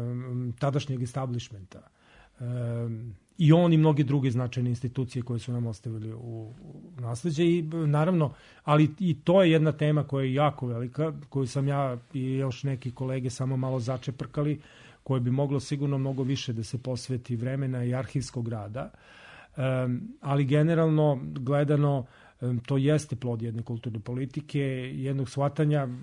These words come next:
Zamislite čak da je Narodni mu-, Muzej savremene umetnosti napravljen pre nego što je,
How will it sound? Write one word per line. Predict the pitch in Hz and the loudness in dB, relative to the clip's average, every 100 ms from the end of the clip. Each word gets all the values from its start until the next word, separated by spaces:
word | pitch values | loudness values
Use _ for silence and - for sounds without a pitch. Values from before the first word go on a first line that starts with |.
| 139 - | -12 -8
Zamislite | 127 135 143 139 143 131 127 | -2 0 0 0 -2 -4 -4
čak | 135 123 | -4 -4
da | 117 127 127 | -4 -4 -2
je | 123 120 123 | -2 -4 -4
Narodni | 123 127 123 120 | -4 -4 -4 -4
mu-, | 123 127 147 131 | -4 -6 -6 -4
Muzej | 127 131 123 | -4 -4 -4
savremene | 120 131 123 120 | -4 -6 -4 -4
umetnosti | 120 127 123 113 127 | -4 -6 -8 -8 -6
napravljen | 123 120 135 123 123 | -6 -6 -6 -6 -6
pre | 120 127 | -6 -6
nego | 123 117 | -6 -6
što | 117 - | -8 -8
je, | 123 120 | -6 -6